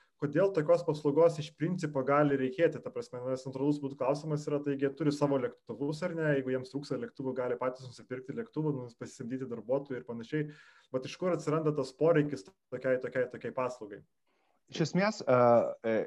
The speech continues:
Speaker 2: čia yra kaip ir ta antra dalis ir, e, manau, kad per paskutinius tuos gal tris, keturis metus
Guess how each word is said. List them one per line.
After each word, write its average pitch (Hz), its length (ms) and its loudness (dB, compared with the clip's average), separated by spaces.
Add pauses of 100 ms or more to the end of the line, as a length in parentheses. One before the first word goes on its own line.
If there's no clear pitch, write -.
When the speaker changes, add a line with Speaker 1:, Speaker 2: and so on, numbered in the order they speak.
(220)
Speaker 2:
čia 143 220 4 (260)
yra 120 220 6 (100)
kaip 127 240 0
ir 101 80 -6
ta 117 160 4
antra 104 240 0
dalis 147 320 2
ir, 104 160 2
e, 104 200 2 (280)
manau, 131 240 4
kad 165 160 0
per 123 160 -4
paskutinius 131 560 -4
tuos 104 240 4
gal 104 160 4
tris, 143 240 -4
keturis 113 400 0
metus 120 640 -2